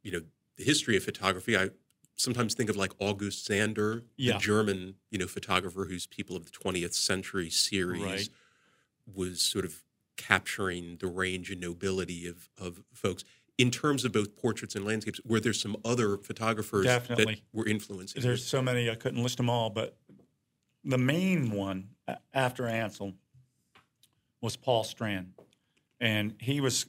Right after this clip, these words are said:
Speaker 2: considered a humanist, I guess. And he made people kinda look heroic, just regular everyday people.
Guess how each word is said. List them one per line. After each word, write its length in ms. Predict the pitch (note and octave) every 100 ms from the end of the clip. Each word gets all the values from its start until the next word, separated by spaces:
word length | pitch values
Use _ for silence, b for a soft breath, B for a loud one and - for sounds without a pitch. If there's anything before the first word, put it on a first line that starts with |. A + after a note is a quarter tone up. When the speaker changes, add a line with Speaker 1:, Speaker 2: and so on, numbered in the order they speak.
| _
Speaker 2:
considered 480 | - A#2+ A#2+ B2 A2
a 20 |
humanist, 640 | G2 - D#3+ A#2+ F2+ - -
I 80 | G#2
guess. 400 | G2+ F#2+ F#2 - _ _ _ _ _ _ _ _ _ - -
And 140 | A#2+
he 160 | A#2 D3
made 300 | C#3 B2+ B2+
people 260 | C3+ B2+ A#2
kinda 240 | D#3+ E3+
look 180 | C#3+ C#3
heroic, 520 | - B2+ C3 G#2+ - - _
just 240 | - A#2 -
regular 400 | A#2+ C3 C#3 C3
everyday 380 | B2 B2+ A#2+ A2
people. 400 | G#2+ G2 -